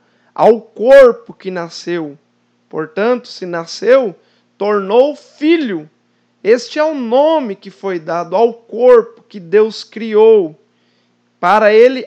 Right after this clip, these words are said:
habitar naquele corpo. Como o apóstolo São Paulo disse, nele habitava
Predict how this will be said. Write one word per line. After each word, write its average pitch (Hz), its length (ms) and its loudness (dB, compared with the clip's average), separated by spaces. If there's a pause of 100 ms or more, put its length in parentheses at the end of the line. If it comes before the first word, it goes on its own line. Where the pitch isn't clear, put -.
habitar 247 1000 -2
naquele 185 400 -10
corpo. 165 540 -14 (480)
Como 202 380 -2
o - 20 0
apóstolo 196 600 -4
São 185 280 -10
Paulo 190 380 -2
disse, 165 560 -14 (400)
nele 220 580 2
habitava 220 1120 -2